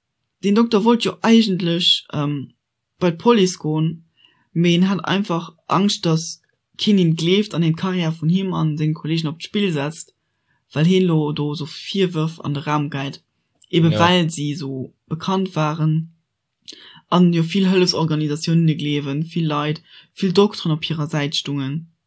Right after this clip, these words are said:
Speaker 1: War das für ihn ein viel zu hechtes Risiko.
Speaker 2: Ja, ist doch zu verstehen. Ich meine, wenn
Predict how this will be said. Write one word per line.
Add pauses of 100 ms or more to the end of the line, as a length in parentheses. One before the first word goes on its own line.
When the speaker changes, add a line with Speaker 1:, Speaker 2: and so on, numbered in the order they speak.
(460)
Speaker 1:
War
das
für
ihn
ein
viel
zu
hechtes
Risiko. (380)
Speaker 2:
Ja,
ist
doch
zu
verstehen. (340)
Ich
meine,
wenn